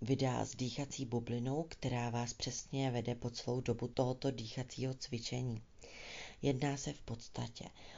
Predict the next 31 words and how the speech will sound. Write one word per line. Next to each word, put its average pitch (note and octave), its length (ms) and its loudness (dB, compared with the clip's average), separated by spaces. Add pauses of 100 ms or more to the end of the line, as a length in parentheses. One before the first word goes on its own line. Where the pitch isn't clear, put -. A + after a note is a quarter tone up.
o A2+ 100 0
třicet - 520 0
hlubokých C3+ 640 0
nádechů A#2 680 0
a G#2 60 -4
výdechů, A#2+ 800 0 (580)
posléze C3+ 560 4 (140)
zádrž C3 480 2
dechu B2 380 0
na C#3 140 2
jednu A#2 280 4
minutu C#3+ 520 2 (500)
nebo C3+ 220 4
minutu B2 480 0
a - 60 2
půl D3 400 2 (480)
a C3+ 80 4
nakonec C3 580 0
nádech B2 540 2
a B2+ 60 4
zádrž A2+ 680 0
na A#2 140 2
patnáct B2 540 -2
vteřin. - 420 -2 (640)
Takhle D3 400 4
to - 120 -2
opakujeme B2+ 600 0
tři - 240 -4
kola A2+ 320 0
za A2 120 -2
sebou. C3 420 0